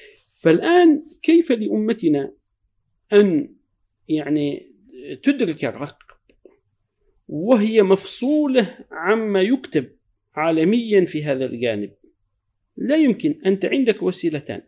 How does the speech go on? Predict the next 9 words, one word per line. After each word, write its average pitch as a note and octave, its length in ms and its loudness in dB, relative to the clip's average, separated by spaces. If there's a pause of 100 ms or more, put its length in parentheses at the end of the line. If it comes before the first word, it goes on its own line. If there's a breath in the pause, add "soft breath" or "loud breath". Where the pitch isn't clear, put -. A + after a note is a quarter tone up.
(640 soft breath)
إما A#3 200 4
أنك G3+ 160 4
تتعلم F3 600 2
لغة E3 260 0
هؤلاء D#3 540 -4 (880)
وتقرأ D3+ 600 -2 (120)
ما C#3 140 -2
كتب C#3+ 380 -4
بلغتهم، D3 720 -2